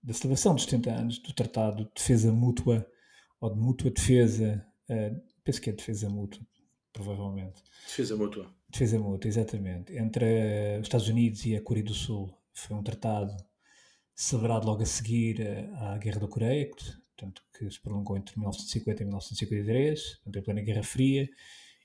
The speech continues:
Speaker 1: e no fundo foi o tratado que colocou a Coreia do Sul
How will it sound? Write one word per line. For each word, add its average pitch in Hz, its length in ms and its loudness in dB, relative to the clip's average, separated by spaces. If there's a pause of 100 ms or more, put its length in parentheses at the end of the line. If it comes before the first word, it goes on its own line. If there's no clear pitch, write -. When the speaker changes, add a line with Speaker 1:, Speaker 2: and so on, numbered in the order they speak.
Speaker 1:
e - 40 4
no 135 80 6
fundo 139 280 2
foi 135 160 0
o 123 40 0
tratado 117 540 -4
que 117 500 -8 (140)
colocou 107 540 -8
a 104 160 -8
Coreia 110 200 -2
do 104 120 -4
Sul 104 420 0